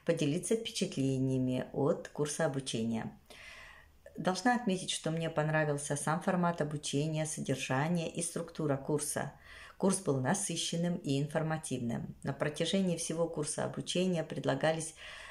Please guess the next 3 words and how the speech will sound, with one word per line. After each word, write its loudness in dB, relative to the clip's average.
интерактивные, 4
практикоориентированные 2
задания, 0